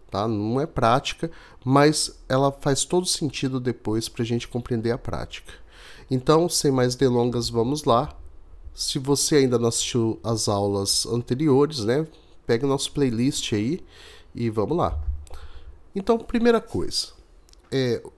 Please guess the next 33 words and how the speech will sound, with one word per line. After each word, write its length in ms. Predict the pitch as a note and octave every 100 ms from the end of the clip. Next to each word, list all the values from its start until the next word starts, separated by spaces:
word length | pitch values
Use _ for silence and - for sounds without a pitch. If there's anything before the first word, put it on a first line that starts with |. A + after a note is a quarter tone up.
| - - - -
o 160 | G#3+ A#3+
computador, 920 | - A#3 F#3+ - F#2+ F2+ B2+ G#2 E2 - -
ele 280 | - D#3 E3
depende 760 | D3+ E3 - C#3+ D#3+ E3 E3
de 100 | D3
armazenar 480 | D3 C3 A#2+ B2+ A#2+
os 160 | A2+ G#2
dados 360 | A#2 B2+ D3+
em 20 | F3+
algum 220 | E3+ G#3
lugar. 400 | A#3 B2+ D#2 - - - -
Tudo 240 | - B3 F#3+
que 140 | -
a 40 | G#2+
gente 340 | G#2+ F#2+ -
tem 160 | B2 A2
no 100 | F#2+
computador 600 | G2 F#2 F#2+ F#2+ C3+ C3+
tá 140 | C#3
guardado, 760 | C#3+ D3+ C#3+ G2 A2 C#3+ A#2+ G#2+
tá 160 | C3
armazenado 720 | B2+ C#3 C#3 C3+ G#2+ A2+ C#3+ D3+
em 20 |
algum 220 | C#3+ D3+
dispositivo, 880 | D3 - E3 E3 G3+ - F2+ E2 - - - - - -
que 100 | -
a 40 | C3
gente 220 | D3+ E3
chama 360 | - D#3 D#3+
de 120 | C3+ B2+
dispositivo 840 | B2 - C#3 A#2 G#2+ - F3+ E3+
de 140 | E3 E3
armazenamento. 920 | D#3+ D#3 E3 E3 E3+ A#2+ E2+ -